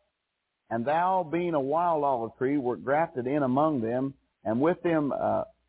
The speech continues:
partakest of the root and the, the fatness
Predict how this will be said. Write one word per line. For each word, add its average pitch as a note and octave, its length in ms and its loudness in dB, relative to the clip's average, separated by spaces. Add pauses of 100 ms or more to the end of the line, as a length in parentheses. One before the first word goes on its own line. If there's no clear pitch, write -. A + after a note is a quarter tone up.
(200)
partakest E3+ 540 0 (260)
of A2 140 2
the A2 80 0
root D#3+ 380 0
and A#2 200 0
the, A2+ 80 0 (300)
the G#2+ 120 0 (100)
fatness B2+ 360 0